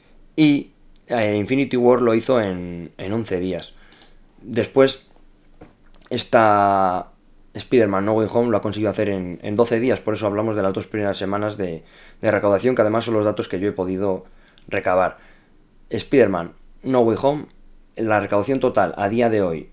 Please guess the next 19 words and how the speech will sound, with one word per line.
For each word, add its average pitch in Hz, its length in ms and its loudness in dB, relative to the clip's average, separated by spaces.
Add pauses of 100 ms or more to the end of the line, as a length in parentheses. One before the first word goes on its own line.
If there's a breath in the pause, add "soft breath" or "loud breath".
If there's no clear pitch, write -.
(220)
lo 101 160 -4
que 120 80 -2
he - 20 -2
podido 120 220 2
encontrar 104 360 0
son 113 300 -2
mil 139 220 2
ciento 131 280 0
sesenta 117 320 -2
millones, 101 380 -2
es 104 140 -6
decir, 98 240 -2
ha 101 40 0
superado 110 440 0
a 95 80 0
su 95 100 -6
antecesora, 92 500 -4
que 113 120 -2
es 95 100 -6